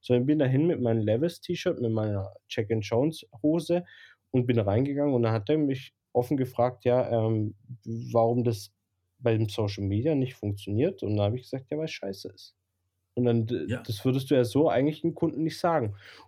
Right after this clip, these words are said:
Speaker 1: Und das kam extrem gut an und es kommt bei anderen Kunden auch extrem gut an. Wa-, und das, i-, meine Erklärung ist einfach dafür, Social Media ist wirklich offene Sprache. Und wenn ich in ein Unternehmen in einen Anzug reingehe und sage, „Ich mache Social Media“, dann glauben das mir die Leute nicht, weil die denken,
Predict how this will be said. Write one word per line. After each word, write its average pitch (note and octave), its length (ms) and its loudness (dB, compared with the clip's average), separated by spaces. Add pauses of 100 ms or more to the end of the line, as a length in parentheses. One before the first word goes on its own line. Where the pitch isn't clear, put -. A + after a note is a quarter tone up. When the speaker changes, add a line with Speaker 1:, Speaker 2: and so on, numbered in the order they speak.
Speaker 1:
Und A#2+ 360 4
das B2+ 160 -2
kam D3 300 -4
extrem E3+ 540 -2
gut D3+ 200 0
an C3+ 220 2
und A#2+ 120 2
es A2+ 120 -8
kommt C3+ 200 0
bei B2 100 4
anderen D3 280 0
Kunden B2 220 -4
auch G#2+ 160 -2
extrem G#2 460 -4
gut G#2 160 -4
an. G2 200 -2
Wa-, A2 200 -2 (180)
und B2 340 -4
das, C3 200 -2 (120)
i-, G#2+ 100 -8 (300)
meine D3 340 4
Erklärung D3 520 2
ist A#2+ 120 -6
einfach B2 260 -2
dafür, C3 420 -4 (540)
Social C3+ 420 -2
Media D3+ 500 2
ist - 400 -4 (200)
wirklich B2+ 640 0
offene G#2+ 340 0
Sprache. G2 720 -4
Und A2+ 220 -2
wenn C3 120 2
ich D#3 140 -2
in C#3+ 100 2
ein C3 120 2
Unternehmen C3 480 0
in C3+ 100 2
einen A#2+ 120 0
Anzug C#3 480 -6
reingehe A2 320 2
und A2+ 100 0
sage, B2 200 0
„Ich - 80 -20
mache A#2 200 -4
Social A#2 340 -2
Media“, A#2+ 280 0
dann G#2 240 0
glauben C3+ 360 0
das A#2 180 -4
mir A2 140 -2
die G#2+ 100 -4
Leute G#2+ 320 -2
nicht, B2+ 200 -4
weil G#2+ 100 -2
die A2 100 -4
denken, A2 220 -2